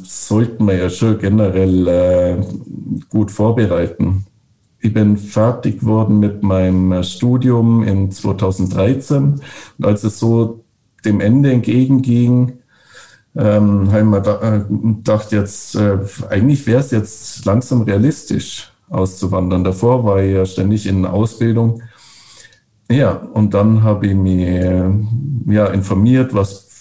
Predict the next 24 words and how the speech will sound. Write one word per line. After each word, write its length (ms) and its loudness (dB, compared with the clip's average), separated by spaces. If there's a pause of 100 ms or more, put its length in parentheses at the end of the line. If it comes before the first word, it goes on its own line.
was 180 -2
sind 120 2
die 80 2
Voraussetzungen. 1200 2
Äh, 160 2
für 140 -2
mich 240 0
war 120 2
ja 140 2
klar, 300 2
ich 80 0
muss 540 -2
ziemlich 300 2
perfekt 380 -2
Norwegisch 480 0
sprechen, 480 0
einfach 300 -2
als, 400 -2
äh, 340 0
Erzieher 360 0
und 100 2
Sozialpädagoge 880 0
in 120 0
Norwegen 520 0